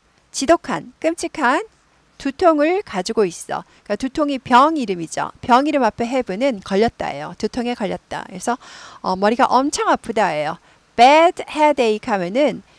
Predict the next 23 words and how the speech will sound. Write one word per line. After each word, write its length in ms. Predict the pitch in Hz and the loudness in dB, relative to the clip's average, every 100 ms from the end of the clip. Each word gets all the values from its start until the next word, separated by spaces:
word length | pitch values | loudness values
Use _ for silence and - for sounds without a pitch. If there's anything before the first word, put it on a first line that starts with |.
| _ | _
심한 500 | - - 349 359 349 | -8 -4 0 0 0
두통인데, 800 | 233 - 202 170 180 185 285 381 | -2 -4 -4 -4 -2 0 0 -2
테러블은 540 | - 339 330 269 185 - | 2 6 6 4 -2 -6
아주 360 | 208 277 370 | -2 0 2
심한, 420 | 392 - 180 156 170 | 2 2 -2 -8 -8
아주 280 | - 220 311 | -6 -4 -4
끔찍한 600 | 285 - - - 151 143 - | -6 -6 -12 -12 -14 -14 -12
이 80 | |
말이죠. 400 | 175 156 156 233 277 | -8 -6 -2 -2 -4
그래서 240 | 196 277 - - - | -6 -8 -10 -16 -18
아주 260 | - 202 262 | -6 -4 -2
심한 500 | - 277 233 269 415 | -4 -2 0 0 -2
두통에 500 | - - 226 190 233 | -8 -8 -6 -4 -6
걸렸어. 680 | 254 170 180 - 175 175 180 | -4 -4 -4 -6 -4 -4 -2
머리가 400 | 180 214 240 208 | -4 -2 -2 -2
아주 200 | 220 269 | 0 2
아주 360 | 226 269 285 - | 0 -2 -4 -4
지끈지끈 600 | - - 349 370 - 302 | -8 -6 -6 -6 -4 -2
아파라는 1080 | 180 - 254 208 254 220 175 - 180 175 175 | -2 -4 0 2 2 0 -4 -10 -6 -6 -6
거죠. 400 | 180 170 233 349 _ - - _ - | -8 -2 -2 -2 _ -20 -20 _ 4
Headache, 720 | 339 349 - 233 196 - 208 | 6 6 2 0 0 -2 -8
head가 420 | 208 349 381 370 | 2 2 4 2
머리, 460 | 247 175 185 247 | 2 -2 0 -2